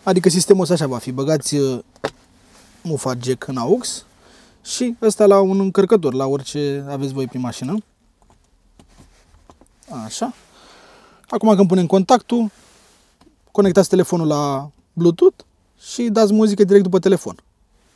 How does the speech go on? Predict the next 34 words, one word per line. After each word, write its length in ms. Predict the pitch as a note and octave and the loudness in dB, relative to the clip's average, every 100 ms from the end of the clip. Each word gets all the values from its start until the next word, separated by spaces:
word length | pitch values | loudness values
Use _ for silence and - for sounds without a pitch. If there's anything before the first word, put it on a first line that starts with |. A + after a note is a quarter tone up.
| _ | _
Asta 220 | F#3+ F#3+ | 0 2
este 180 | E3+ F#3+ | 4 4
o 20 | |
metodă 440 | F#3+ F3 D3 B2 - - - | 4 2 0 -2 -12 -20 -8
și 60 | G#3+ | -4
mi 60 | |
se 120 | G3 | -2
pare 320 | G#3 G#3+ G#3+ G#3+ | 2 4 6 4
ok, 260 | G#3 - | 2 0
adică 300 | G2+ B2+ C#3 | -6 -6 -8
nu 220 | C#3 C3 | -6 -8
ocupăm 360 | B2+ C#3 C3+ C3+ | -10 -10 -8 -6
un 80 | D#3 | -2
loc, 280 | A#3+ - _ _ - - - _ _ | -2 -4 _ _ -20 -20 -20 _ _
doar 120 | A3+ | 2
să-l 100 | G#3 | 6
aveți 160 | A3+ G3+ | 6 6
pe 60 | F#3+ | 4
ăsta 120 | G#3 | 4
băgat. 400 | G3 B2+ - _ _ _ _ _ _ | 4 2 -6 _ _ _ _ _ _
Cum 120 | - G3 | -2 -2
a 40 | |
spus 180 | - F3 | -2 -2
contactul, 440 | F#3+ F#3+ G#3 G#3+ | 0 2 0 4
el 100 | G3+ | 6
pornește. 460 | F#3+ G3 A2+ - _ _ _ _ - _ _ _ _ | 6 4 0 -12 _ _ _ _ -20 _ _ _ _
Și 100 | - | -8
de 100 | G#3 | -2
pe 80 | G3+ | 2
telefon 340 | G#3 G3 C#4 | 2 2 -2
puteți 200 | - G#3 | -2 0
să 80 | G3+ | 0
puneți 240 | A3 G3 | 2 0
muzică. 380 | C3 G2 - | -2 -8 -14